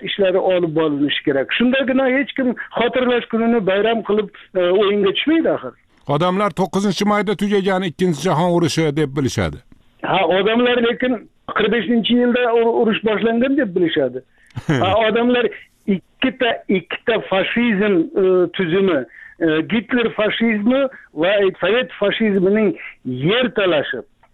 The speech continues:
Speaker 1: gegemonlik talashib qilgan urushini qachon boshlanganini bilish kerak-ku. E, nima uchun biz faqatgina Gitler urush boshladi deymiz? Nimaga? E, baravar boshlagan edi-ku urushni S S R bilan,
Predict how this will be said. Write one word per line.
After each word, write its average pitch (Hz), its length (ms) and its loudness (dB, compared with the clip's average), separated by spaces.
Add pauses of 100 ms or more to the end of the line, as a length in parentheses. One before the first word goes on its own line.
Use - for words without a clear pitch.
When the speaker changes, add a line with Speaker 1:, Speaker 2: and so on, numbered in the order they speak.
(120)
Speaker 1:
gegemonlik 226 720 2
talashib 196 460 0 (120)
qilgan 202 320 0 (180)
urushini 202 480 0 (540)
qachon 214 340 0
boshlanganini 185 760 2
bilish 202 320 0
kerak-ku. 311 520 -2 (260)
E, 185 40 0 (180)
nima 254 140 2 (100)
uchun 254 300 0
biz 254 180 0
faqatgina 240 520 -2
Gitler 220 500 0
urush 196 240 0
boshladi 156 520 0
deymiz? 117 300 -2 (520)
Nimaga? 185 400 2 (160)
E, - 20 2 (500)
baravar 226 420 0 (120)
boshlagan 233 440 0 (100)
edi-ku 165 260 0 (100)
urushni 170 360 2 (200)
S - 100 -10
S 175 100 0
R 147 100 0
bilan, 147 220 2